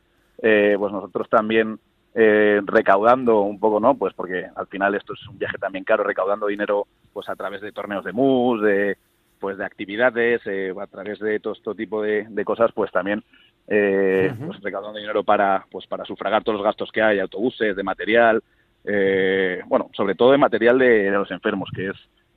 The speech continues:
Speaker 1: que es bastante costoso, ¿no? El tema de los pañales, eh, todo esto, bueno, que las madres sabrán bien, ¿no? Lo que cuesta un pañal y todo este tipo de, de, de material. Entonces, eh, básicamente, pues llevamos,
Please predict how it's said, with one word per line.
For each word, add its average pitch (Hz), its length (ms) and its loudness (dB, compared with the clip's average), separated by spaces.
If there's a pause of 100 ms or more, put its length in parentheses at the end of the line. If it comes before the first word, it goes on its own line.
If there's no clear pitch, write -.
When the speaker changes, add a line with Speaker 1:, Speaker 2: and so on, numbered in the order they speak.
Speaker 1:
que 95 100 -4
es 95 60 0
bastante 98 460 2
costoso, 87 340 -12
¿no? 98 100 -6
El 90 80 -4
tema 90 200 -6
de 92 80 -4
los 92 160 -10
pañales, 104 640 0
eh, 95 240 -8 (180)
todo 98 140 -10
esto, 92 360 -4 (460)
bueno, 98 180 2
que 98 80 2
las 92 140 4
madres 107 260 6
sabrán 101 260 6
bien, 90 140 -4
¿no? 110 100 2
Lo 104 60 4
que 101 100 2
cuesta 104 260 -2
un 110 100 -2
pañal 110 420 4 (300)
y 101 100 -6
todo 110 120 4
este 107 240 0
tipo 104 320 0
de, 104 420 0 (240)
de, 120 220 -2 (640)
de 104 120 0
material. 98 460 2 (360)
Entonces, 123 400 2
eh, 104 420 4
básicamente, 131 720 2
pues 110 120 2
llevamos, 117 220 2